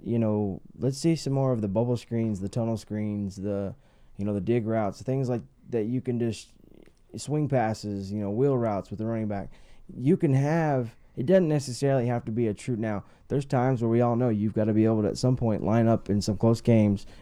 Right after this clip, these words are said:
and run when everybody knows you're running. You've gotta be able to do that to win some games. But throughout the game, you can use that passing game as an extension of your run game, and I'm curious as to why O S U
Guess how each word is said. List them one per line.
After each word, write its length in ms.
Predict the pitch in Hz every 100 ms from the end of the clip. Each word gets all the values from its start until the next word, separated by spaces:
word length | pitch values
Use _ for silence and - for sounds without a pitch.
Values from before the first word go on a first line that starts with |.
| -
and 160 | 104
run 200 | 110 113
when 100 | 107
everybody 280 | 107 113 113
knows 200 | 107 101
you're 100 | 98
running. 280 | 110 98 - - - -
You've 140 | - 104
gotta 200 | 113 107
be 80 | 107
able 160 | 98
to 60 | 95
do 160 | 98 104
that 160 | 85
to 80 | 101
win 180 | 101 92
some 200 | 98 95
games. 280 | 98 - -
But 260 | 123 120 - - - - - - - - -
throughout 280 | 120 139
the 80 | 135
game, 520 | 113 139 139 113 101 117
you 160 | 131
can 180 | 139 127
use 380 | 120 139 135 110
that 480 | 98 107 101 - -
passing 380 | 131 135 135 123
game 220 | 117 110
as 140 | 107 107
an 60 |
extension 440 | 104 - 123 - 113
of 100 | 101
your 120 | 101
run 180 | 131 135
game, 160 | 107
and 100 | 98
I'm 160 | 110 131
curious 300 | 127 117 104
as 80 | 95
to 60 |
why 160 | 104 101
O 120 | 104
S 140 | 98 -
U 260 | 135 127